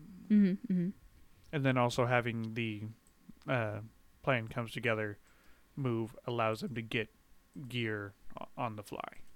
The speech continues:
Speaker 1: Mm-hmm. Okay. Gear. Done. Okay. The only thing left is the directive.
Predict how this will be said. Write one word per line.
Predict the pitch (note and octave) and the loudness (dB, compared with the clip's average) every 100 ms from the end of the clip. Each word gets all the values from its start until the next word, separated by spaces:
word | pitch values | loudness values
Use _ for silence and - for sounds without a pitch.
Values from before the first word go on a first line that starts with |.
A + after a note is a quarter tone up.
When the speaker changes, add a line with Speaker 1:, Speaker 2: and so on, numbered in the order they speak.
| - - | -10 6
Speaker 1:
Mm-hmm. | A#3 G3 - - _ - - - - - - - - - | 6 6 0 -12 _ -20 -20 -20 -20 -20 -20 -20 -16 2
Okay. | A3+ F#4 - A3+ G3 C#3+ - - - _ _ - - - - _ _ - | 4 4 0 -2 -2 -4 -10 -14 -20 _ _ -20 -20 -20 -20 _ _ -10
Gear. | G3 B3+ - - _ - | 2 2 2 -4 _ 4
Done. | A3 D4+ D4 D4 - _ _ - - - - - | 8 10 10 6 -2 _ _ -20 -20 -20 -20 -6
Okay. | G3+ - - - - - _ G#3 | -6 -4 -8 -10 -20 -20 _ -4
The | G#3 | 2
only | C4 E4+ | 4 4
thing | F4 E4 | 4 4
left | B3 F3+ G3 B3+ - - - - - - - - - - - - _ _ _ _ | 6 6 4 0 -4 -12 -14 -16 -20 -20 -20 -20 -20 -20 -20 -20 _ _ _ _
is | G#3+ G3 G3 - - F#3+ | 0 2 0 -6 -12 -6
the | G3+ | -4
directive. | F3 F3+ F#3 F3 - - - - | -2 0 0 -2 -8 -10 -10 -16